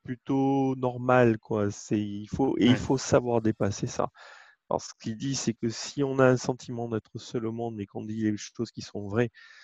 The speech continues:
Speaker 1: les gens les entendront de toute façon, et c'est ça qui doit motiver.
Speaker 2: Ouais.
Speaker 1: Et on doit pas se satisfaire du fait qu'on a une audience,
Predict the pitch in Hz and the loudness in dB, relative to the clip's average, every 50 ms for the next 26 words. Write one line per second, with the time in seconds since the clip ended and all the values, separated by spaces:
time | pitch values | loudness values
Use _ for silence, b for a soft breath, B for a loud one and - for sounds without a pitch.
0 | B B B B B - 113 104 104 117 120 117 113 107 107 104 104 104 - 107 | B B B B B -2 0 0 2 2 2 2 2 2 2 0 0 -2 -8 -10
1 | 110 110 113 113 107 107 104 - - 107 104 - - 127 127 120 107 95 - 101 | -8 -8 -10 -10 -12 -12 -10 -4 -2 -2 -2 -2 -4 -6 -6 -6 -6 -4 -2 -4
2 | 98 - - 127 104 - 110 104 101 101 101 98 - - - 107 104 - - _ | -2 0 2 0 0 0 -2 -4 -4 -4 -6 -10 -8 -8 -8 -8 -8 -10 -12 _
3 | _ _ _ _ _ _ _ _ 135 131 120 113 101 110 101 101 101 101 101 107 | _ _ _ _ _ _ _ _ -8 -4 -4 -2 -2 -2 -2 -2 -4 -4 0 2
4 | 107 104 - 120 120 120 110 - - - 104 101 98 98 - - - - 117 - | 2 4 6 8 8 8 8 4 0 -6 -6 -4 -4 -6 -8 -8 -4 -2 -2 -2
5 | - - 104 - - - 127 117 113 110 107 101 104 101 - - - 113 101 _ | -4 -6 -10 -6 0 2 2 2 2 0 -2 -4 -8 -16 -10 -4 -4 -4 -4 _
6 | - 107 104 104 104 101 101 101 98 101 117 127 135 139 135 - | -12 -10 -8 -6 -6 -6 -8 -10 -6 -2 -2 -2 -2 -2 -6 -10